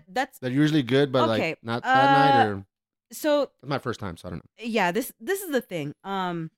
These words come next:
Speaker 1: so the thing about Boba's is for a long time, it had,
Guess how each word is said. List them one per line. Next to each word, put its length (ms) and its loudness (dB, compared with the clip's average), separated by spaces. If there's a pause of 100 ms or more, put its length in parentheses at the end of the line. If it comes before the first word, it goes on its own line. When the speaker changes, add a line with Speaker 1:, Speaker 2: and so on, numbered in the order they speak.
(600)
Speaker 1:
so 140 -10
the 80 -6
thing 180 -4
about 280 0
Boba's 500 -2
is 360 -4
for 140 -12
a 100 0
long 280 -2
time, 480 -6
it 140 -8
had, 380 -4